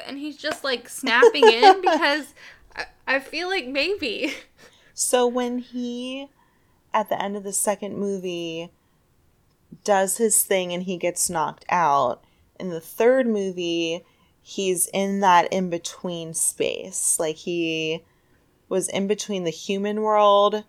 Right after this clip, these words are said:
Speaker 2: and the Matrix with that weird, like, train driver stuff. So,
Speaker 1: Mm-hmm.
Speaker 2: yeah, he's able to kind of bridge those realities, but he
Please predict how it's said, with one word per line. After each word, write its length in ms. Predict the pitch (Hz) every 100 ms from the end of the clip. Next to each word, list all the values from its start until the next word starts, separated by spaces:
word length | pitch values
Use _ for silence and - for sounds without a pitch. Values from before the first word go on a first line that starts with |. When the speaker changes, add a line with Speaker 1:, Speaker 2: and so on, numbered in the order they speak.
| _ _ _ _ _ _ _
Speaker 2:
and 220 | - 190 196
the 60 |
Matrix 760 | 190 170 170 - 170 160 165 -
with 140 | 180
that 260 | 175 151 156
weird, 520 | 170 175 180 180 180
like, 440 | 165 156 151 - -
train 840 | - - - 185 175 170 170 175 175
driver 580 | 175 147 143 139 135 156
stuff. 1040 | - - - 156 117 - 202 - - - _ _ _ _ _ _
So, 160 | - 254
Speaker 1:
Mm-hmm. 100 | 247
Speaker 2:
yeah, 380 | 196 175 156 156
he's 420 | - 214 208 202 -
able 420 | 196 202 226 240
to 840 | - - 208 196 185 165 165 180 - _ _ _ _
kind 240 | - 196
of 100 | 175 165 _ -
bridge 640 | 175 165 180 208 202 -
those 340 | - 190 185 180
realities, 1040 | 180 151 143 151 185 226 247 269 285 -
but 180 | - -
he 340 | 185 185 170